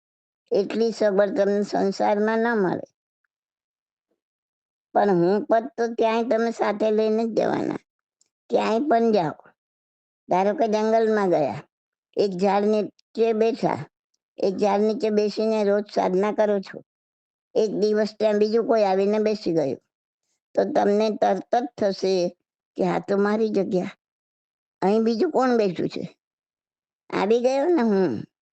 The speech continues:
આવી ગયો જગ્યાનો મોહ. ઘર છોડ્યું, સંસાર છોડ્યો,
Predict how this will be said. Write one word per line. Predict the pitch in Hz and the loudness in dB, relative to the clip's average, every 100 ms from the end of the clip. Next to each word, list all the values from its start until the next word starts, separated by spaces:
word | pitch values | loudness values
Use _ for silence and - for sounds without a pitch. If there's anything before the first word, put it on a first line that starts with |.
| _ _ _ _ _ _ _ _ _ _ _ _ _ _ _ _ _ _ _ _ _ _ - | _ _ _ _ _ _ _ _ _ _ _ _ _ _ _ _ _ _ _ _ _ _ -6
આવી | 190 220 240 | -2 0 0
ગયો | 233 233 233 | 2 2 2
જગ્યાનો | 208 202 190 208 208 196 | 0 0 0 2 2 2
મોહ. | 175 170 113 - _ _ _ _ _ _ _ | 2 0 -4 -12 _ _ _ _ _ _ _
ઘર | - 175 208 214 | -2 0 2 0
છોડ્યું, | 208 208 196 180 170 | -4 -2 0 0 0
સંસાર | - 185 185 190 202 202 | -2 -2 -2 0 -2 -2
છોડ્યો, | - 190 185 170 | -2 -2 0 0